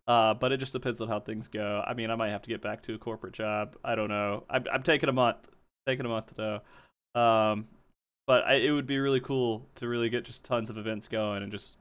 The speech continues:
get it going and fucking have, like, a staple, <laughs> uh, like, a platform to be able to do that shit with. But anyways, guys, uh, we will be seeing you.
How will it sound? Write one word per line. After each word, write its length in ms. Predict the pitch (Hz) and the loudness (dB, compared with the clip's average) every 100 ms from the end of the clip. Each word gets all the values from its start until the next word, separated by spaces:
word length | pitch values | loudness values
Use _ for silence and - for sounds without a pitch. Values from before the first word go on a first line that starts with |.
| _ - | _ -4
get 120 | 113 | -4
it 120 | 107 | -2
going 340 | 110 107 107 | -2 -2 -2
and 100 | 104 | -6
fucking 280 | - 113 110 | -8 -8 -8
have, 220 | 120 104 | -4 -4
like, 180 | 110 110 | -4 -6
a 60 | - | -8
staple, 580 | - 104 110 113 110 - - _ | -8 -8 -6 -6 -8 -10 -20 _
<laughs> 240 | _ - | _ -2
uh, 320 | 131 135 185 170 | 2 8 10 10
like, 160 | 175 165 | 6 6
a 40 | |
platform 540 | - 175 160 - 160 | 6 8 10 8 2
to 60 | 156 | 4
be 100 | 139 | 2
able 160 | 139 135 | 2 2
to 60 | 127 | 2
do 60 | |
that 180 | 123 117 | 2 0
shit 200 | - 123 - | 0 -4 -2
with. 180 | 104 - - - _ _ | -8 -8 -20 -20 _ _
But 160 | 151 202 | 6 10
anyways, 320 | 208 160 123 | 10 10 8
guys, 400 | 131 120 113 - - - _ - | 6 8 6 2 -16 -20 _ 2
uh, 80 | 135 143 | 6 8
we 100 | 180 | 10
will 140 | 190 | 8
be 160 | 180 180 | 6 2
seeing 280 | 202 190 185 | 4 2 4
you. 300 | 180 156 | 4 2